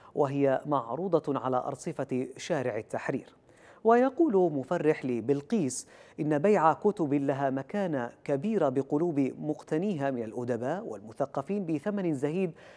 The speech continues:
شيء مؤلم جدًا، يعبر عن الحالة التي وصلت لها الأوضاع في البلاد وأحوال الناس الذين يتجرعون مرارة الفقر والإفلاس.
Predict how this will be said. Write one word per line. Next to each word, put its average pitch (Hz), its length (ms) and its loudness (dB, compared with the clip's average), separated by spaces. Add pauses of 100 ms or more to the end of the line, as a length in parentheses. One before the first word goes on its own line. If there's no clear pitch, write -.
(160)
شيء 220 560 -2
مؤلم 175 680 0
جدًا، 135 460 4 (400)
يعبر 135 460 2
عن 127 220 2
الحالة 160 360 0
التي 143 260 -2
وصلت 160 440 0
لها 160 160 -2
الأوضاع 147 640 2 (280)
في 131 140 0
البلاد 131 560 -2
وأحوال 160 500 -2
الناس 139 360 -2
الذين 135 280 -2
يتجرعون 143 960 0 (440)
مرارة 139 520 -2
الفقر 113 640 -6
والإفلاس. 117 680 -6